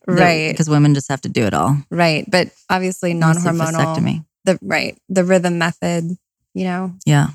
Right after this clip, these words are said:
Speaker 1: really understanding your cycle. The daisy is a nice
Speaker 2: Mm-hmm.
Speaker 1: one so that
Speaker 2: Yeah,
Speaker 1: you
Speaker 2: people
Speaker 1: know
Speaker 2: like
Speaker 1: when
Speaker 2: the
Speaker 1: you're
Speaker 2: daisy.
Speaker 1: fertile. Yeah, something like that. You know, a, a fertility thermometer, condoms, barrier methods.
Speaker 2: Yeah.
Speaker 1: But again, I think it depends where,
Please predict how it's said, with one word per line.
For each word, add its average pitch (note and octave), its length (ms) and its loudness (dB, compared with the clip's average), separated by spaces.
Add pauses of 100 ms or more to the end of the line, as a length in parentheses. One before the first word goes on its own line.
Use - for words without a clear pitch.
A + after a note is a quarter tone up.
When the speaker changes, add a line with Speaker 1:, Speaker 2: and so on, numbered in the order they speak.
(140)
Speaker 1:
really E3+ 320 -2
understanding E3 640 -2
your D#3+ 100 -4
cycle. E3+ 760 -2 (720)
The E3+ 100 0
daisy E3+ 720 0 (220)
is F3+ 140 2
a E3 80 8
nice D#3+ 260 6
Speaker 2:
Mm-hmm. D#3 120 2
Speaker 1:
one F#3 360 0
so F#3 160 -6
that E3 80 2
Speaker 2:
Yeah, G3 80 6
Speaker 1:
you D#3+ 100 2
Speaker 2:
people G#3 160 2
Speaker 1:
know G3+ 40 4
Speaker 2:
like F#3 100 4
Speaker 1:
when F3+ 100 2
Speaker 2:
the D#3+ 60 0
Speaker 1:
you're D3+ 120 4
Speaker 2:
daisy. D#3+ 60 4 (120)
Speaker 1:
fertile. D3 180 0
Yeah, F3 420 -2
something F3+ 360 -4
like - 220 -10
that. A#3 380 0
You F3+ 80 -4
know, E3 100 -2
a, E3 180 -6 (120)
a F3 40 -4
fertility F3 760 -2 (260)
thermometer, F3+ 640 0 (1200)
condoms, F3 680 0
barrier E3+ 340 4
methods. E3+ 720 -6
Speaker 2:
Yeah. D3 440 4
Speaker 1:
But F#3+ 100 4
again, F#3 220 2
I F#3 60 0
think F#3 160 -2
it F#3 80 0
depends F3+ 580 -4
where, F3 720 0